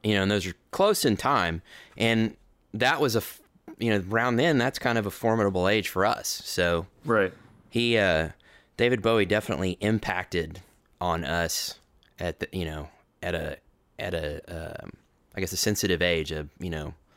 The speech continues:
Speaker 1: a formidable age. And I think more so, and I think he, I think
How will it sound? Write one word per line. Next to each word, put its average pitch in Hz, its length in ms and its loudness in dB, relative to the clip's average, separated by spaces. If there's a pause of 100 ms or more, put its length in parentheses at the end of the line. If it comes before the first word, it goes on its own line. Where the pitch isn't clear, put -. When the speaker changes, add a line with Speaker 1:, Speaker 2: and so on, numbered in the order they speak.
(160)
Speaker 1:
a - 80 -12
formidable 90 540 0
age. 80 420 -2 (400)
And 98 180 0
I 87 60 -2
think 98 320 -4
more 113 260 4
so, 110 240 2
and 107 80 2
I 104 60 0
think 120 180 -2
he, 104 200 0 (340)
I 104 80 -2
think 127 280 0